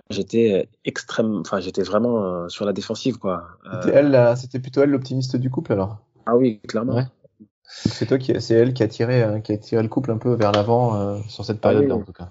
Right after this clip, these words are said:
Speaker 2: Ouais.
Speaker 1: Ah oui, clairement, clairement. C'était
Speaker 2: Et, et finalement, donc, euh, entre le, le début de l'expérience et, et finalement la, l'arrivée de votre enfant, il s'est passé combien de temps ?
Speaker 1: Euh, je crois qu'on a mis, euh, presque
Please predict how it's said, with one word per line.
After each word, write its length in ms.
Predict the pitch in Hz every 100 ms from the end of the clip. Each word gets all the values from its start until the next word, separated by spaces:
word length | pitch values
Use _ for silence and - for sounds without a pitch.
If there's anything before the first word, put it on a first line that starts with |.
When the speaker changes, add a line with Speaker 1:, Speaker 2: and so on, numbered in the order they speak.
| -
Speaker 2:
Ouais. 60 | 104
Speaker 1:
Ah 40 |
oui, 260 | 120 120 107
clairement, 380 | 110 110 110 98 _ _ _
clairement. 260 | 101 104
C'était 480 | 104 - - 104 107
Speaker 2:
Et, 160 | 110 - 110
et 40 |
finalement, 400 | - 123 127 160
donc, 180 | 151 131
euh, 80 | -
entre 260 | 117 - 127
le, 120 | 123 - -
le 240 | 113 113
début 580 | 117 120 135 131 147 135 -
de 120 | 101
l'expérience 500 | 113 - 117 127 127
et, 240 | - 104
et 40 | 101
finalement 320 | 98 104 104
la, 180 | 101 98
l'arrivée 240 | 104 107 107
de 40 |
votre 180 | 101 104
enfant, 180 | 107 143
il 80 |
s'est 120 | 127 127
passé 200 | 110 107
combien 200 | 101 104
de 60 |
temps ? 200 | 107 131 - _ _ _ _ _ _ _ _ _ _ _
Speaker 1:
Euh, 300 | - 104 101
je 140 | 95 101
crois 240 | - 135
qu'on 160 | - 113
a 80 | 104
mis, 360 | 110 127 135 123
euh, 200 | 104 98
presque 440 | - 117 - -